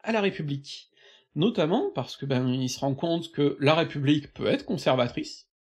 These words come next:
et donc, euh, lui, c'est ce qu'il veut, hein, d'ailleurs, il le redira dans les années mille huit cent soixante-dix, la République sera conservatrice ou ne sera pas, mais, euh, en plus, euh, il se rend compte que finalement, est-ce qu'on a tant besoin d'un roi alors que lui-même pourrait peut-être un jour devenir président de cette République ? Alors bon,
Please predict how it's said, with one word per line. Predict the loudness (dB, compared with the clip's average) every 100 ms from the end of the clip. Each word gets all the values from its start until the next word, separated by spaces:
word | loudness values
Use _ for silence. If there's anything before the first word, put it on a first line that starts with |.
| _
et | -10
donc, | -8 -8 -10 -10
euh, | -6
lui, | 0 0
c'est | 0 -4
ce | -10 -12
qu'il | -10 -6
veut, | -2 0
hein, | 0
d'ailleurs, | 0 -2
il | -4
le | -2
redira | 0 2 2 2 0 -4 _ -20 -20 _
dans | -4 -2
les | 2
années | 2 4
mille | 4 4
huit | 2
cent | 0
soixante-dix, | -2 -2 -4 -4 -2 -4 -4
la | 2 2
République | 2 -2 2 2 2
sera | 0 2 2
conservatrice | 2 -2 0 2 0 0 -6 -4
ou | -4
ne | -4
sera | -4 -8 -10
pas, | -12 -16 _ _
mais, | -2 2 2 0 -2
euh, | -4 -4 -6
en | -2 -2
plus, | 0 -4 -4 -6 -12
euh, | -12 -12 -14 -10
il | -10
se | -8
rend | -8
compte | -6 -6 -4
que | -6
finalement, | -6 -4 0 2 2 2 -2
est-ce | -4
qu'on | -6
a | -6 -6 _ 0
tant | 2 2
besoin | 0 -2
d'un | -2 -2
roi | -4 -4 -2
alors | -2 -2 -4 -8
que | -10
lui-même | -6 -4 -2 -2 -6
pourrait | -6 -8
peut-être | -6 -6 -6 -8
un | -8 -6
jour | -6
devenir | -6 -6 -6 -6
président | -8 -6 -4 -4
de |
cette | -6 -8
République ? | -10 -10 -8 -10 -10
Alors | -20 -18
bon, | -18